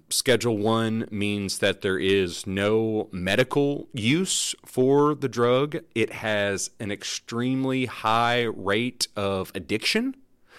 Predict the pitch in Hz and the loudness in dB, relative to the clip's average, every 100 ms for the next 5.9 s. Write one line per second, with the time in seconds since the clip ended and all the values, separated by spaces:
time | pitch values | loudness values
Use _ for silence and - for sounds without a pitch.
0 | - - - - - - - 113 110 107 | -20 -20 -20 -20 -20 -18 -2 2 4 4
1 | 104 107 113 104 - - - - - 131 | 2 2 0 -2 -4 -6 -4 -4 -2 0
2 | 131 127 127 120 101 - 151 160 135 - | 2 2 2 0 0 0 4 4 4 0
3 | 101 104 104 - - 107 104 107 104 101 | 2 2 -2 -4 -2 -2 -2 -4 -6 -6
4 | - 92 95 101 98 127 101 104 107 107 | -4 -2 -2 -4 -2 -2 0 0 2 0
5 | 87 92 87 80 92 90 92 - - | -2 -4 -6 -6 -6 -4 -4 -6 -8